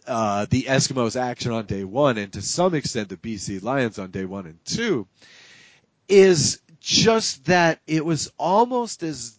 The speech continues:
though it was like a draft day. They had a list of the players that they knew were gonna be available when they could get them,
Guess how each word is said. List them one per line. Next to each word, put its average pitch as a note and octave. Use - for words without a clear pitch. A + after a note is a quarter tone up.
though D3
it B2+
was B2+
like B2
a A#2
draft F#3
day. -
They D3
had E3
a A#3
list E3
of C3
the C#3
players B2+
that -
they G#2
knew C#3
were F#3
gonna C#3
be B2
available G2+
when C3+
they D#3
could B2
get C3+
them, D#2